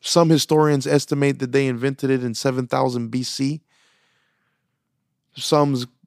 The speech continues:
come up with, you know, uh, sixty-five hundred B C,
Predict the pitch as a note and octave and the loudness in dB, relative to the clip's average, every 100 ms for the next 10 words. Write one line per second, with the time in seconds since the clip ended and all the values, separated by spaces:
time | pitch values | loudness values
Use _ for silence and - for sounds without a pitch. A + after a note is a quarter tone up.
0 | C3+ - C#3 C3+ C3 C3 B2 B2+ A#2 - | -20 -2 2 4 4 2 2 2 0 -6
1 | - - C#3 B2+ A#2 A2+ A2+ B2 _ _ | -20 -20 -10 -6 -4 -6 -10 _ _ _
2 | _ _ - A#2 A2 - _ _ _ - | _ _ -8 -6 -6 -10 _ _ _ -8
3 | - C#3+ - A#2+ C3 A#2+ C3+ C3 B2+ A#2 | -2 0 0 0 0 0 -2 -2 -4 -4
4 | B2+ B2 - B2+ B2 B2 | -4 -4 -4 -2 0 -2